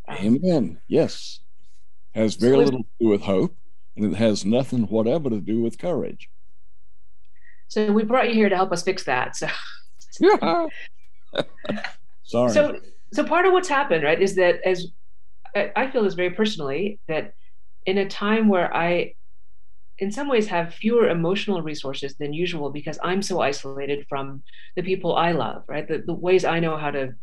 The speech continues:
Speaker 2: live and care for myself and the people I care about really haven't been possible for two years,
Speaker 1: Yeah.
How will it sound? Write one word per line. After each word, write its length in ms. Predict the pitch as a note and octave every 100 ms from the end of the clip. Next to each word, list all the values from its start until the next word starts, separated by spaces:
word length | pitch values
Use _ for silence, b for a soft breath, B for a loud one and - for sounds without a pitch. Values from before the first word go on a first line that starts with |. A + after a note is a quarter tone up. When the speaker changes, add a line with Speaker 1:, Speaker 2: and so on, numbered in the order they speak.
| - b b
Speaker 2:
live 280 | G3 F#3+ E3+
and 120 | D3
care 140 | D3
for 100 | C#3+
myself 400 | D3 D3 D#3+ D3+
and 100 | D3+
the 40 | C#3
people 240 | E3 E3
I 120 | C#3+ C#3
care 200 | D3+ C#3+
about 320 | C#3 C3 - - b b -
really 240 | G3+ C4 C4
haven't 240 | A3 G#3
been 140 | G3 F3
possible 500 | D3 D3 - - - -
for 80 | G3+
two 140 | B3
years, 460 | A3+ D3+ G2 G#2 - - - -
Speaker 1:
Yeah. 100 | -